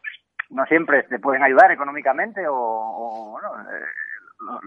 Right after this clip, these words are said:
los presupuestos llegan hasta donde llegan, ¿no? O, o, o los medios de cada uno. Pero sobre todo que te, que te echen para adelante, que digan, "Oye, quiero hacer esto, venga, pues hay que intentarlo", ¿sabes? A veces eso ayuda más que, que, que cien euros que te puede dar un patrocinador privado, ¿sabes?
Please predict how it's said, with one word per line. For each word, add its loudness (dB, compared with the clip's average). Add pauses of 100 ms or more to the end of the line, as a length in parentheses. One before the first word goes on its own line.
los -14
presupuestos -6
llegan 6
hasta 2
donde -4
llegan, 0
¿no? 0
O, 0
o, 2 (420)
o -6
los -6
medios 2
de 2
cada 8
uno. -2 (300)
Pero -14
sobre -12
todo 0
que -4
te, 0
que -8
te -2
echen -2
para 10
adelante, 2
que -8
digan, -6
"Oye, -6
quiero -2
hacer -4
esto, -8
venga, 2
pues -12
hay -6
que -20
intentarlo", -4
¿sabes? -4 (300)
A 0
veces -6
eso -2
ayuda 0
más -2
que, -2
que, -4
que -8
cien -4
euros 0
que -8
te -10
puede 0
dar 2
un -10
patrocinador -10
privado, 0
¿sabes? -2